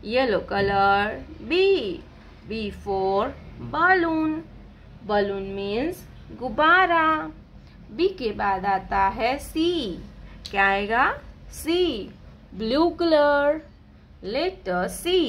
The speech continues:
C for cat, C for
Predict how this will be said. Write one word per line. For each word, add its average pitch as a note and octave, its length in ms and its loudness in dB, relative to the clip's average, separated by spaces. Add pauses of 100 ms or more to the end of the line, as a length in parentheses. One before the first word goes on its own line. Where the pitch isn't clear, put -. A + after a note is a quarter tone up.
(680)
C D4+ 320 2
for F#3 640 4 (440)
cat, E4+ 500 2 (480)
C G3 300 -10
for F3+ 560 0